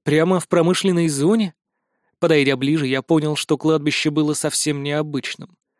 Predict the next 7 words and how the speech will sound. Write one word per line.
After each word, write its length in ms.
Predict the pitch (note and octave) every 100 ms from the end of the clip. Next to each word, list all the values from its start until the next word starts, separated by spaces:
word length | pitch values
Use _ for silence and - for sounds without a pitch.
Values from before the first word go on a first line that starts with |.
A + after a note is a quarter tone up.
| _ _
Сюда 300 | - C4 C4+
хоронили 420 | C4 F#3+ F3+ F#3 E3+
бездомных, 720 | D#3 C#3 D#3 D#3+ B2 - - -
причём 360 | - F#3 F#3+ F3+
кладбище 520 | F#3+ F#3 F3 E3+ F3+
было 200 | E3 E3+
стихийным. 760 | D#3 F3+ E3+ E3+ C#3 - -